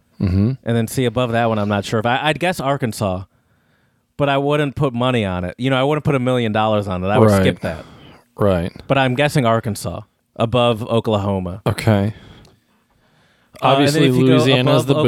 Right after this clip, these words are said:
Speaker 2: Oklahoma, you have, oh no, wait, that might be Nebraska above Oklahoma, actually. Uh, that might be Nebraska,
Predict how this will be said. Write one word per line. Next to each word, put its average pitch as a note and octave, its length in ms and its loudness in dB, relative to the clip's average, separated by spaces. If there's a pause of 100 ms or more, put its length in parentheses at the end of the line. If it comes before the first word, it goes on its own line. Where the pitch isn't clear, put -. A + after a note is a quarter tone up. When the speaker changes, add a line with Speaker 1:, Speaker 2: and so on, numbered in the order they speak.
Speaker 2:
Oklahoma, D3+ 540 0
you C#3+ 220 0
have, C3+ 460 -2
oh F#3 100 -2
no, G3+ 200 0
wait, C#3+ 240 -4
that E3+ 140 -2
might F#3+ 140 0
be F3 100 0
Nebraska B2+ 600 -2
above G2+ 300 -2
Oklahoma, G2 540 -2
actually. F#2 680 -4 (1400)
Uh, A#2+ 260 0
that B2+ 140 0
might C3+ 140 0
be B2+ 140 2
Nebraska, G2 600 0